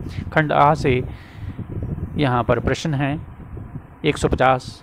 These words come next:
प्रत्येक के लिए शब्द सीमा है और आठ अंक निर्धारित हैं। यहाँ पर पहला है, आरंभिक हिंदी और पुरानी हिंदी को स्पष्ट करना है। स्ट्रेट फॉरवर्ड प्रश्न पूछे गए हैं और हिंदी वैकल्पिक में वैसे भी बहुत ज़्यादा ट्विस्टेड प्रश्न नहीं पूछे जाते हैं, घुमा फिरा के नहीं पूछे जाते हैं। आरंभिक हिंदी और पुरानी हिंदी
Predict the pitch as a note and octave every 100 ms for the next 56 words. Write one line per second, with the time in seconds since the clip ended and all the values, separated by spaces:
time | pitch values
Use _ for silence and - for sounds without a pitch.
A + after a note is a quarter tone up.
0 | - - C#3+ - C3 - C3 B2+ B2+ C3
1 | D#3 B2+ - B2 C#3 C#3 D3 B2+ - -
2 | C#3+ C3+ C3+ C3 C#3+ B2 A#2+ A#2 C#3 C#3
3 | C3+ D3 C3 C3+ B2+ - B2+ D3 C#3+ C3+
4 | C#3 C#3 C3 C3 D3 - C3+ D3+ C#3 A#2+
5 | B2+ B2+ C3 C3+ B2+ C3 C3 B2+ C#3 -
6 | - A#2+ C3 C3+ - D#3+ D#3 - C3+ C#3
7 | C#3+ B2+ C#3+ B2+ A#2 D#3 D3+ D3 C#3+ D3+
8 | - - - - A#2+ A#2+ A#2+ D3+ D#3+ F3
9 | D3 C#3+ C3 D3+ C#3 B2+ B2 B2+ E3 C#3+
10 | C3 B2+ C3+ B2 A#2 C3 - - F3 D#3+
11 | - C3+ C3+ B2 D3+ C#3 C3+ C#3+ B2+ C#3
12 | A#2 B2 C#3+ D3 D#3 D3+ C3 B2+ C3+ C3+
13 | C3 B2 A2 B2 A2 A2+ A2+ A2+ - -
14 | - - B2+ B2 C3 D#3 C#3+ C#3+ E3 C#3+
15 | C3+ B2 B2 C#3 C3 C3 D3+